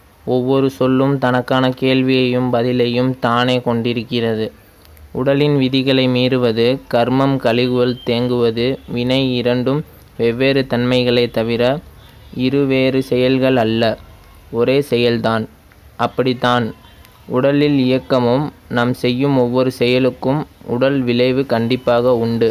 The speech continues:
சரி, மீண்டும் கழிவுகளை கவனிப்போம். சளி, இருமல், தும்மல், தோல் நோய்கள், செரிமான கோளாறு, மஞ்சக்காமாலை, வயிற்று வலி, வயிற்றுப்போக்கு, காய்ச்சல் போன்றவை மட்டும்தான் கழிவுகளால் உருவாகிறதா? இல்லை.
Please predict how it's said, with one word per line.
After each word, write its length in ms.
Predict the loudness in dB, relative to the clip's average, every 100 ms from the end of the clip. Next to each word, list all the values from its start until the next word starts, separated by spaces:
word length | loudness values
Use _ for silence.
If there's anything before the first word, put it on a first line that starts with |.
| -2
சரி, 340 | -2 0 2 0 0
மீண்டும் 500 | 0 2 2 2 2
கழிவுகளை 600 | 2 2 2 2 2 2
கவனிப்போம். 720 | 2 2 2 0 0 0 0 -4 -12 -20 -20 -20
சளி, 360 | -6 0 2 2 2
இருமல், 440 | 2 2 2 2 0
தும்மல், 500 | 0 2 2 2 0 -2 -4
தோல் 300 | 0 2 2
நோய்கள், 500 | 2 2 2 2 0
செரிமான 600 | 0 0 0 2 2 2
கோளாறு, 520 | 0 2 2 2 2 0 -2 -4
மஞ்சக்காமாலை, 1000 | -4 -2 0 -2 0 0 2 2 2 0
வயிற்று 420 | 2 0 0 0 2
வலி, 280 | 2 0 -2 -6 -18 -20 -10 -2
வயிற்றுப்போக்கு, 800 | 0 0 0 -2 0 0 0 -2
காய்ச்சல் 600 | 2 2 0 0 0 0
போன்றவை 560 | 0 0 2 2 2 2
மட்டும்தான் 640 | 0 -2 -2 -2 0 0 0
கழிவுகளால் 680 | 0 2 2 2 2 2 2
உருவாகிறதா? 800 | 0 0 0 0 0 2 2 2 0 -8 -20 -20 -20 -20 -10
இல்லை. 360 | -2 0 2